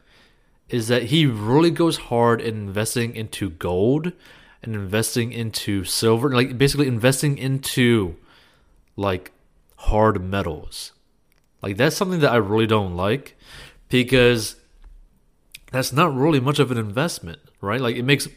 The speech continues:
far more sense to put your money into, like, an index fund to actually get decent growth over time. It makes more sense for you, like, like, honestly,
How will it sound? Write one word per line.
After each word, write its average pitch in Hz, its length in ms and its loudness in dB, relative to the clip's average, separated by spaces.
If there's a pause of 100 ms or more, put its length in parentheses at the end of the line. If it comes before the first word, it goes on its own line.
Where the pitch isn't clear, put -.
(120)
far 110 240 2
more 131 220 4
sense 127 280 0
to - 60 -10
put 131 140 2
your 120 140 0
money 110 280 0
into, 110 220 -2
like, 98 140 -2
an 101 80 -8
index 87 400 -8
fund 90 440 -6 (400)
to 104 120 -2
actually 104 220 -2
get 104 440 -2
decent 110 360 -2
growth 98 320 -2
over 87 300 -8
time. 90 680 -10 (440)
It 98 80 -8
makes 110 240 -4
more 113 160 2
sense 117 400 -2
for 113 160 -2
you, 110 380 2 (340)
like, 113 180 -4
like, 101 280 -6 (360)
honestly, 139 600 0